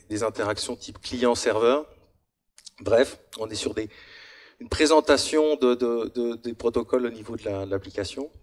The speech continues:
Et puis, euh, en couche quatre, vous avez la, le protocole transport. On arrive à des, des acronymes qui sont connus du monde, euh, du web,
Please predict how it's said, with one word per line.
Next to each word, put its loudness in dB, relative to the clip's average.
Et 2
puis, -4
euh, 6
en -2
couche -4
quatre, 0
vous -4
avez 2
la, 0
le -8
protocole -4
transport. 4
On -16
arrive -4
à 0
des, -4
des -4
acronymes -2
qui -14
sont -6
connus -4
du -16
monde, -6
euh, 0
du -12
web, 2